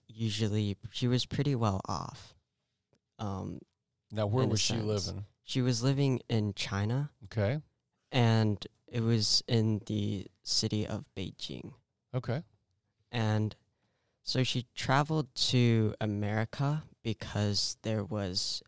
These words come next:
Speaker 1: an exchange student program to see what it was like to be in the schools of America. Just so she, um, stayed for one year. And
Speaker 2: And do you know what year that was,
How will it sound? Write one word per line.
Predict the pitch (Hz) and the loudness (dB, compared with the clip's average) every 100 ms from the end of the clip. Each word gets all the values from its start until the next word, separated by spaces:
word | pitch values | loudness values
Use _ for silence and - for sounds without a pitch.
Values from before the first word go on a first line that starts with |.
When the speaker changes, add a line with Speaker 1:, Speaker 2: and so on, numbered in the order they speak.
| _ | _
Speaker 1:
an | 98 90 80 | -8 -6 -8
exchange | - - - 104 98 - - | -6 -6 -6 -6 -8 -6 -2
student | - - 95 - - | -2 -2 -6 -8 -6
program | 110 110 95 95 - | -4 -2 -4 -6 -8
to | - | -4
see | - - 104 95 - _ _ _ _ _ | -2 -2 -4 -6 -10 _ _ _ _ _
what | - 120 | -6 -4
it | 101 | 0
was | 110 107 | 0 0
like | 107 101 101 - - _ | -2 -2 -4 -10 -20 _
to | - 110 101 98 | -4 -4 -4 -6
be | - 113 110 | -4 -2 -2
in | 113 101 98 | -2 -4 -6
the | 92 95 76 | -8 -8 0
schools | - - 107 107 - | 0 2 -2 -2 -4
of | - | -8
America. | 98 98 95 - 131 135 | -8 -6 -6 -4 -4 -4
Just | - 127 - - - | 0 0 0 -2 -2
so | - 123 | 2 2
she, | 123 127 120 - | 2 0 -2 -2
um, | 117 101 | -4 -4
stayed | - - 147 151 | -2 2 2 0
for | - 120 104 | 0 0 0
one | 92 113 107 | -2 -4 -4
year. | 90 95 80 - - _ _ _ _ _ _ | -8 -10 -12 -14 -20 _ _ _ _ _ _
And | - 117 110 104 98 - _ _ _ - | 0 2 2 0 -4 -14 _ _ _ -12
Speaker 2:
And | 107 | -10
do | 101 | -6
you | 120 | -6
know | 117 113 | -4 -2
what | 110 95 | -2 -4
year | 95 120 123 | -4 -4 -2
that | 113 110 | -4 -4
was, | 110 117 120 117 - | -4 -4 -2 -4 -6